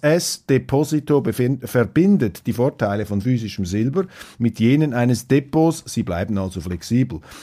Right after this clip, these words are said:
Ihre Investition fließt in reines Silbergranulat, den Grundrohstoff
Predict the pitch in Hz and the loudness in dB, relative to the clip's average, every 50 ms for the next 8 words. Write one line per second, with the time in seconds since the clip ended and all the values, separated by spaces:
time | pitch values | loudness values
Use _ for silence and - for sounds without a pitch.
0 | - - - - 123 135 151 156 160 160 156 156 147 151 - 151 131 - 151 147 | -20 -14 -4 -2 0 2 2 4 4 4 2 2 0 0 -4 -8 -2 0 2 2
1 | 151 175 190 185 - 147 143 156 170 170 - - - 147 135 127 120 104 117 117 | 4 4 2 0 0 -2 0 0 0 -2 -6 -6 -2 2 2 2 4 2 2 2
2 | 117 127 143 160 160 151 135 127 - - - - - 135 139 147 127 131 117 - | 2 2 2 2 2 0 0 -2 -6 -8 -6 -2 0 0 0 0 0 -2 -2 -2
3 | 110 107 113 113 117 117 107 107 110 117 135 139 - - - 107 107 101 110 107 | 0 0 2 2 2 2 2 2 0 0 -2 -4 -6 -4 -2 -2 -2 0 0 0
4 | 113 123 139 139 - - - 110 110 110 110 - - - 120 127 123 - | 0 0 -2 -4 -6 -8 -6 -4 -4 -4 -4 -4 -4 -2 -2 -2 -2 -6